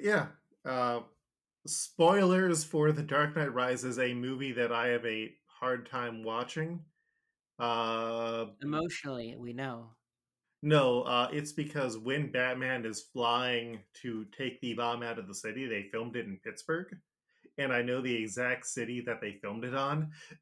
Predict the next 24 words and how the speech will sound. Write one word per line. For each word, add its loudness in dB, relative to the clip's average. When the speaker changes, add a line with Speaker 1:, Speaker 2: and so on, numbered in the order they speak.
Speaker 1:
And 0
if -4
you, 0
like, 0
try 0
to -8
make -4
a -6
continuous -6
path, -4
he -4
just, -4
like, -2
turns 0
direction, -2
like, -6
six -6
times -4
on -2
the -4
same -4
street. -8
Speaker 2:
Huh. -2
Speaker 1:
Mm-hmm. -4